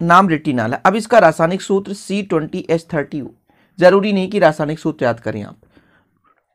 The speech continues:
लेकिन आपको इसका वैज्ञानिक नाम याद करना पड़ेगा। विटामिन ए का वैज्ञानिक नाम जो है रेटिनॉल है।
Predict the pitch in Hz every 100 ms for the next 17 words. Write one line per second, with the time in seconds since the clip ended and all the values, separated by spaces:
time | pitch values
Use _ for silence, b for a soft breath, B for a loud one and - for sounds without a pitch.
0 | _ _ _ _ - 143 156 185 175 -
1 | 190 185 175 151 139 151 156 151 147 139
2 | - 135 135 135 135 196 160 147 143 147
3 | - 120 135 175 - _ - 131 135 143
4 | 147 131 123 143 147 113 131 143 143 165